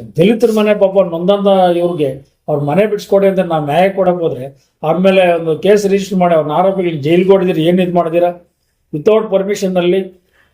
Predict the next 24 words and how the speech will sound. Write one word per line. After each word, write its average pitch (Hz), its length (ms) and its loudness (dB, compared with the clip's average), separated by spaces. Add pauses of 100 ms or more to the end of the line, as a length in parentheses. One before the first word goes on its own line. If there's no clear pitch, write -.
ಅವ್ರನ್ನೇ 220 360 2
ಸ್ಟೇಷನ್ 208 420 0
ಕರೆಸಿ 196 600 -4 (580)
ವಿಚಾರಣೆನ 220 500 0
ಮಾಡ್ದಾನೆ 185 760 -2 (600)
ಆರೋಪಿ 208 360 2
ಸ್ಥಾನದಲ್ಲಿದ್ರೆ 185 560 -2
ನೀವು 175 140 -2
ಯಾಕೆ 185 300 0
ಅವ್ರನ್ನ 175 280 0
ಬಂಧಿಸ್ದಿರ 175 600 0
ತಿರ್ಗಿ 170 220 0
ಆಚೆ 160 220 0
ಕಡೆ 170 160 2
ಕಳಿಸ್ತೀರಿ 156 440 -8
ನೀವು? 151 380 -8 (240)
ಇವೆಲ್ಲ, 180 240 2
ಆ, 143 580 -2
ಮಾಡೋದು 170 340 0
ತಪ್ಪಲ್ವಾ? 160 600 -2 (360)
ಈ 160 80 0
ಒಂದು 185 180 4
ವಿಚಾರದಲ್ಲಿ 175 540 0
ನಾವು 156 480 -4